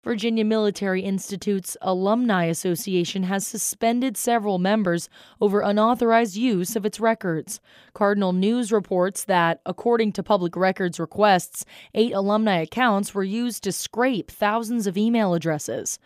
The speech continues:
That information was then used to solicit donations for a foundation in support of The Cadet, an independent student newspaper,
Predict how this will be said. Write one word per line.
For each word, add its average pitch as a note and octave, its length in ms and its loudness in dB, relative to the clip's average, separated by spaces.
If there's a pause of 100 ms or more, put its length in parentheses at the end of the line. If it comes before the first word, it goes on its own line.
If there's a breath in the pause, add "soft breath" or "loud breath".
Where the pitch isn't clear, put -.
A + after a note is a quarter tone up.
(320 loud breath)
That F#3+ 160 2
information F#3+ 580 0
was F3 140 -2
then G3 200 0
used G3+ 460 -2
to A3 80 -2
solicit A3+ 420 0
donations A3 560 -2
for G#3+ 160 -2
a F#3+ 60 0
foundation G3 880 -2 (320 loud breath)
in G#3 80 0
support B3+ 400 2
of A3+ 120 -2
The A3+ 100 2
Cadet, A3+ 580 -2 (300 loud breath)
an G3 120 4
independent G3+ 520 2
student F#3+ 340 -2
newspaper, F#3 680 -2